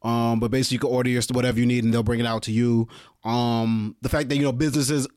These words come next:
are gonna be able to continue in some way, shape, or form. I mean, obviously they took a major hit,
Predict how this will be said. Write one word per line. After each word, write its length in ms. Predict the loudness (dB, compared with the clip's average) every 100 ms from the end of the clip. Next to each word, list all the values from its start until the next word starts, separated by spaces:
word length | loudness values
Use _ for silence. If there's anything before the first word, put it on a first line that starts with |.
| -6
are 120 | -4
gonna 300 | -2 0 0 -2
be 140 | -2 0
able 120 | 0
to 100 | -2
continue 600 | -2 -2 0 2 2 2 -2 -16 -8
in 60 | -4
some 180 | 0 0
way, 120 | 0
shape, 220 | 0 -2
or 40 |
form. 240 | -2 0 2
I 40 |
mean, 160 | 2 0
obviously 340 | 0 0 0
they 60 | -2
took 140 | 0
a 40 | 0
major 260 | 0 0
hit, 280 | 0 0